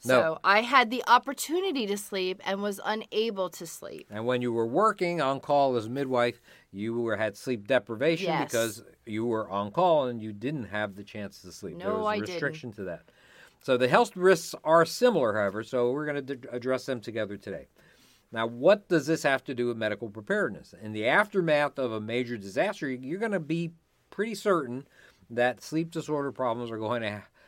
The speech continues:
Speaker 1: increase in number and are gonna increase in severity, stress and worry and all this stuff. And, of course,
Speaker 2: Oh, and the
Speaker 1: pri-,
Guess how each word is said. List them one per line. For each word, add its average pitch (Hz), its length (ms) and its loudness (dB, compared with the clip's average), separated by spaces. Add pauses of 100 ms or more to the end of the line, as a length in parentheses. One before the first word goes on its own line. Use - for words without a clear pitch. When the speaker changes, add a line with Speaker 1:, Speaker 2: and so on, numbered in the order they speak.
(200)
Speaker 1:
increase 156 480 -4
in 110 180 -6
number 165 360 2
and 127 140 -6
are 147 200 -8
gonna 156 260 0
increase 156 400 -8
in 131 100 -8
severity, 131 640 0 (200)
stress 135 560 -4
and 131 260 -6
worry 135 400 0
and 131 80 -4
all 131 200 0
this 127 180 -8
stuff. 135 320 -6
And, 101 180 -10 (320)
of 104 160 -14
course, 123 320 -4 (300)
Speaker 2:
Oh, 320 140 6
and 262 80 4
the - 20 10
Speaker 1:
pri-, 151 120 12